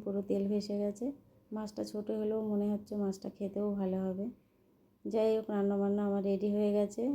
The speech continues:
এই যে দেখো, এখানে এই যে ভাত করেছি, এক বেলার মতো রান্না হয়েছে, আবার রাত্রে অন্য কিছু করতে হবে। আর এই যে থোড় ভাজা চিংড়ি মাছ দিয়ে, আর এই যে মাছের ঝোল।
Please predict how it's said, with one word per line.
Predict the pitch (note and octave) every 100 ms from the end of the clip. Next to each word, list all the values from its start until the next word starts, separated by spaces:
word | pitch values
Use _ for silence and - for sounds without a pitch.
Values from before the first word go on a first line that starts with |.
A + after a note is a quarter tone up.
| G#3
এই | G3
যে | G3
দেখো, | G3 F#3+ A#3 D#4+ - _ - - -
এখানে | G3 G3+ G3+ G3+ G3 G3
এই | F#3+
যে | G3+
ভাত | G3+ G3 -
করেছি, | G3 G3 G3 A#3+ A#3
এক | G3
বেলার | - G3+ G3+
মতো | G3 G#3+
রান্না | G3+ F#3 F#3+ G3
হয়েছে, | G3 G3 A3+
আবার | G3+ G3+
রাত্রে | F#3+ - F#3+
অন্য | G3 F#3+ F#3
কিছু | F#3 F#3+
করতে | F#3+ F#3+ G3+
হবে। | G3+ C#4 - _ _ _ _ -
আর | F#3+
এই | G3 F#3+
যে | G3 G3 G3 _ _ _
থোড় | G#3 G3+
ভাজা | G3+ G3 G3+
চিংড়ি | G3 G3
মাছ | G3 G3+ G3
দিয়ে, | G#3+ B3 C4+ _ -
আর | F3
এই | F3
যে | F3
মাছের | F3+ F3+ F3+ -
ঝোল। | F#3